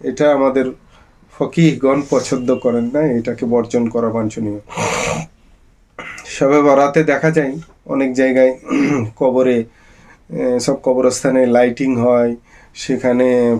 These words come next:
ফুলের তোড়া ইত্যাদি নিয়ে গিয়ে কবরে দেওয়া হয়, আহ, ইত্যাদি অনেক কিছু আলোকসজ্জার ব্যাপার থাকে। এগুলো ইসলামের মধ্যে কোনো রেওয়াজ নেই বা এ-, এই সম্বন্ধীয় কোনো আহকামাত অনুমোদিত নয়।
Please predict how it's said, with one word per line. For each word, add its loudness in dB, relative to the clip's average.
ফুলের 0
তোড়া 2
ইত্যাদি -2
নিয়ে 0
গিয়ে 0
কবরে 0
দেওয়া 2
হয়, 2
আহ, -10
ইত্যাদি -2
অনেক 0
কিছু 2
আলোকসজ্জার 2
ব্যাপার 0
থাকে। -2
এগুলো 2
ইসলামের 2
মধ্যে 0
কোনো -2
রেওয়াজ 0
নেই 2
বা 2
এ-, 0
এই 0
সম্বন্ধীয় 0
কোনো 0
আহকামাত 2
অনুমোদিত 2
নয়। 2